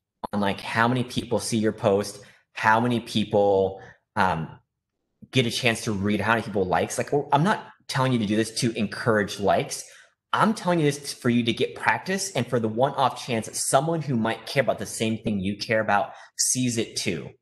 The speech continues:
right? Like, I think about it, if you could just get out there and just reach one person or just help one other person, what you post can, can really be changing for somebody else.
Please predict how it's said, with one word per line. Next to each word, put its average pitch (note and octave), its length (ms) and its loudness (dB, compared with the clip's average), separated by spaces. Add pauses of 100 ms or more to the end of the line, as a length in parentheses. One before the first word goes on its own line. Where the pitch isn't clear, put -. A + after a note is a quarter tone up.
(140)
right? G2+ 220 2
Like, - 180 -6
I B2+ 120 4
think F#3+ 240 -2
about A#2+ 240 4
it, - 160 -4 (300)
if G#2 120 -4
you D3 140 0
could A3+ 100 0
just G3+ 180 -2
get C3 140 4
out A#2+ 240 2
there C3 160 0
and G#2 140 -2
just - 240 -6
reach A2+ 400 -4
one A#2 220 2
person G#2+ 440 -2
or G2+ 80 0
just F#2+ 160 -6
help - 240 0
one G#2+ 120 2
other G#2 160 0
person, C#3+ 500 -2 (720)
what E3 260 4
you G#3 100 -2
post C#3 460 0
can, G#2 160 -2
can A#2 240 -2
really C3 200 0
be A#2+ 160 -2
changing A2 360 -2
for F#2+ 120 -4
somebody F#2+ 480 0
else. - 440 -8